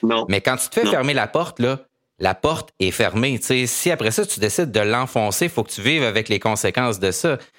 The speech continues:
Speaker 2: C'est ça que Sagan a fait. Il a pris une chance, il a essayé un truc, puis, tu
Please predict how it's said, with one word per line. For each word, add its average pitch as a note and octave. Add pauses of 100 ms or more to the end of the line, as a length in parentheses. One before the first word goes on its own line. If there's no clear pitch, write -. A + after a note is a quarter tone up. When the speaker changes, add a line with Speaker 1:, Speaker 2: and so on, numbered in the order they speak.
(120)
Speaker 2:
C'est -
ça F#3+
que F#3
Sagan B2+
a G2+
fait. -
Il -
a F#2
pris -
une G2
chance, C3 (460)
il F2
a -
essayé C3+
un D3
truc, - (840)
puis, F#2
tu -